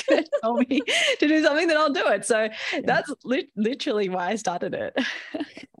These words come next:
Speaker 2: And so what were some of the struggles that you encountered?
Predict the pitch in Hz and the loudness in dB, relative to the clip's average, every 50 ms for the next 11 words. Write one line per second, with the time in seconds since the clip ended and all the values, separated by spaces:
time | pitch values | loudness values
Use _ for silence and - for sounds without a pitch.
0 | - _ 208 214 214 - - 220 202 196 220 - 208 233 240 226 - - 208 185 | -8 _ -2 -2 0 0 0 0 2 2 2 2 2 0 0 0 -4 -4 -2 -2
1 | 175 151 156 156 - - - 156 156 156 - 139 127 - - - - - 113 123 | -2 -2 -4 -6 -6 -6 -4 -4 -4 -4 -4 -6 -8 -8 -8 -10 -10 -8 -8 -10
2 | 135 - - 113 120 147 151 - - - - | -10 -10 -10 -10 -10 -10 -12 -12 -14 -14 -16